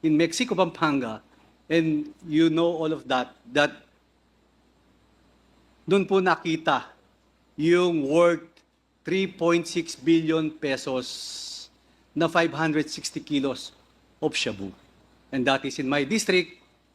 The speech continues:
and that is in my province, and that is our town in Mexico. And nakita po din natin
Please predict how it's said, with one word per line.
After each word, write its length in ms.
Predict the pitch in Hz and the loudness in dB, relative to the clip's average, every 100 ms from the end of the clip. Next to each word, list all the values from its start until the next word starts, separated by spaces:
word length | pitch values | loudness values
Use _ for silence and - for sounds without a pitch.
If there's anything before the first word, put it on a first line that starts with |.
| _ | _
and 160 | 135 123 | -10 -8
that 160 | 131 | -8
is 80 | - | -8
in 80 | 131 | -6
my 160 | 127 131 | -4 -2
province, 640 | 190 202 175 170 165 - - _ _ _ | 2 4 4 0 -2 -12 -18 _ _ _
and 160 | 151 151 | -6 -2
that 160 | 147 | -2
is 80 | 147 | -2
our 160 | 135 131 | -4 -4
town 400 | - 139 135 123 | -2 -2 -2 -6
in 160 | 120 | -6
Mexico. 480 | 117 - 123 - 104 _ _ _ _ _ _ _ _ _ _ _ _ | -8 -12 -14 -14 -16 _ _ _ _ _ _ _ _ _ _ _ _
And 480 | 196 214 214 208 151 _ _ _ _ _ | 2 2 2 -4 -10 _ _ _ _ _
nakita 320 | - 190 269 254 | -4 -2 0 0
po 160 | 254 | 2
din 160 | 220 214 | 2 4
natin 640 | 196 180 127 107 113 113 | 2 2 -6 -8 -14 -16